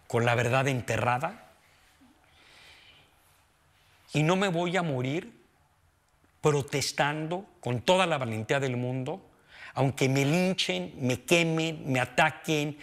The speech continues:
me destrocen, me destruyan, me acaben, que ya lo lograron, pero no me voy a morir con no tener la cabeza en alto,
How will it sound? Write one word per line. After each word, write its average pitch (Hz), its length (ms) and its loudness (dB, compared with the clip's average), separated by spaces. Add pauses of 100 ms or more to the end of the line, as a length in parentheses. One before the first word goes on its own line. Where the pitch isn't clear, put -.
(180)
me 131 160 4
destrocen, 156 840 0 (220)
me 139 140 4
destruyan, 147 880 0 (280)
me 135 160 2
acaben, 160 600 2
que - 160 -6
ya 151 140 4
lo 170 120 2
lograron, 139 600 -2 (800)
pero 160 240 2
no 202 340 0
me 139 140 -4
voy 151 320 -4
a 143 60 -2
morir 123 440 -6 (1700)
con 151 180 2
no 180 140 2
tener 165 320 0
la 160 100 -2
cabeza 127 380 -4
en 117 120 0
alto, 139 420 -2